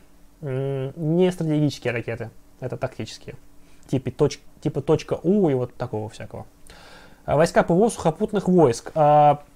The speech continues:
дело в том, что, опять же, у многих есть путаница, многие П В О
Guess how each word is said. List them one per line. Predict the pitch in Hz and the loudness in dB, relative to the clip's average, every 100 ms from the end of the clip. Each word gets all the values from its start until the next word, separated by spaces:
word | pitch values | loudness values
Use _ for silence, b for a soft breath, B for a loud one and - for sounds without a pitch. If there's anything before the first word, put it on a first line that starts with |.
| - | -20
дело | - 156 185 226 | -4 4 8 8
в | |
том, | - 208 | 8 4
что, | - 196 | 6 4
опять | 180 - 175 | 2 2 2
же, | |
у | 165 | 4
многих | 165 156 | 2 -2
есть | - | -2
путаница, | 254 233 202 151 | -2 0 -2 -2
многие | 160 175 160 | 0 2 2
П | 175 | 2
В | 160 | 2
О | 190 247 240 165 | 4 6 8 6